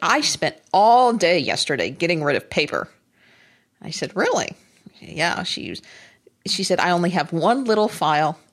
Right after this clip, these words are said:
left." And she was so pleased. And she started explaining to, uh, my brother's girlfriend, who was sitting there and had no idea about this whole paperless lifestyle. I didn't even open my mouth and say a word. I mean, in fact, I told her at some point she's gonna come on and do the, the ad pitch for,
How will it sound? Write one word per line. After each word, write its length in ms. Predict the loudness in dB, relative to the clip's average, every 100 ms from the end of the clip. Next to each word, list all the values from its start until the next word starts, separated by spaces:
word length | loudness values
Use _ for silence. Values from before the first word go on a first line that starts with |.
| -2
left." 440 | -2 -2 -8 -20 _ _
And 120 | -6 -2
she 140 | 2
was 180 | 2 2
so 220 | 2 2
pleased. 540 | 0 -2 0 0 -4 -12 -20 -20 -8
And 100 | -4
she 180 | 0 2
started 460 | 0 2 2 2 -2
explaining 760 | -4 -2 0 0 2 2 2 0
to, 500 | 2 4 6 6 4
uh, 560 | 4 2 2 0 -6 -10
my 240 | -4 0
brother's 320 | 2 4 2 2
girlfriend, 500 | 0 0 0 0 2
who 120 | 2
was 160 | 2
sitting 240 | 0 0 0
there 180 | 0 2
and 100 | 2
had 240 | 0 0
no 280 | 2 4 4
idea 260 | 4 2
about 220 | 0 0 0
this 120 | -2
whole 120 | -2
paperless 420 | -2 -2 0 0
lifestyle. 340 | 0 0 0 2
I 200 | 4 4
didn't 120 | 4
even 120 | 2
open 240 | 0 0 0
my 100 | -2
mouth 120 | 0
and 140 | -2
say 140 | -2 0
a 60 |
word. 360 | 2 2 2 -2 -16 -20 -12
I 60 | -2
mean, 180 | 0 0
in 80 | 2
fact, 180 | 2
I 100 | 2
told 180 | 0 0
her 60 | 0
at 60 | 0
some 180 | -4
point 200 | -2 -4
she's 160 | -4 -6
gonna 160 | -6 -6
come 220 | -6 -4
on 80 | -4
and 160 | -4
do 160 | -4 -4
the, 340 | -2 -2 -4 -8
the 200 | -4 -2
ad 220 | -2 -2
pitch 280 | -6 -4 -6
for, 220 | -6